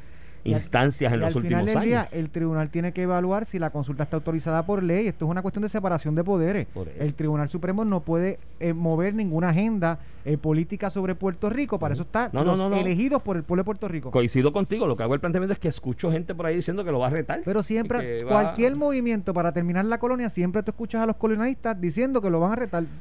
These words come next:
Speaker 1: Que lo reten.
Speaker 2: Eh, yo estoy, eh, ¿tú no te quieres postular para ser representante de la
Speaker 1: No,
Speaker 2: estadidad
Speaker 1: no, no,
Speaker 2: en
Speaker 1: yo me quedo aquí tranquilo.
Speaker 2: Yo no puedo ser porque yo no soy estadista.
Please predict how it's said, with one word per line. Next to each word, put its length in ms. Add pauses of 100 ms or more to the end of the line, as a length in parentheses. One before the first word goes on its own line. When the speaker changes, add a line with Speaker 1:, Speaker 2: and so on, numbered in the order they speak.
(140)
Speaker 1:
Que 100
lo 80
reten. 380
Speaker 2:
Eh, 180
yo 120
estoy, 260 (180)
eh, 320 (100)
¿tú 220
no 120
te 60
quieres 200
postular 400
para 120
ser 160
representante 640
de 100
la 60
Speaker 1:
No, 220
Speaker 2:
estadidad 320
Speaker 1:
no, 80
no, 80
Speaker 2:
en 80
Speaker 1:
yo 60
me 120
quedo 160
aquí 240
tranquilo. 400
Speaker 2:
Yo 80
no 140
puedo 180
ser 160
porque 160
yo 80
no 80
soy 160
estadista. 540